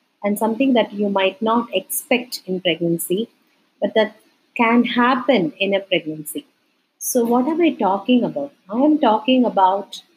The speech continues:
surprise. Surprise may not always be pleasant. We normally attribute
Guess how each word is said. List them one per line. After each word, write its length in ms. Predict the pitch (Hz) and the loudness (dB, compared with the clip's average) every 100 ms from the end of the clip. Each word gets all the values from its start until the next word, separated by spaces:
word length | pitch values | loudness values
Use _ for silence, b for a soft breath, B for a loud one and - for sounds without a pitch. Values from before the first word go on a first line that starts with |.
| _ _ | _ _
surprise. 1000 | - - 185 - 202 196 160 151 - - - _ _ _ _ _ _ _ _ _ | -8 -4 -4 -4 -2 0 -2 -6 -6 -8 -10 _ _ _ _ _ _ _ _ _
Surprise 960 | - 302 302 339 302 220 247 247 - - _ _ | 0 0 2 2 2 2 0 -2 -8 -14 _ _
may 160 | 233 247 | 0 4
not 300 | 262 294 - | 4 2 0
always 580 | 202 214 262 285 285 262 | 0 2 4 4 4 2
be 120 | 226 | -4
pleasant. 600 | 220 180 165 - 147 - - _ _ _ _ | -8 -6 -6 -4 -8 -10 -20 _ _ _ _
We 120 | 247 | -2
normally 640 | 233 220 233 269 285 294 285 | 0 0 2 4 6 6 4
attribute 600 | 214 - 240 233 240 240 | 0 -2 -4 0 0 0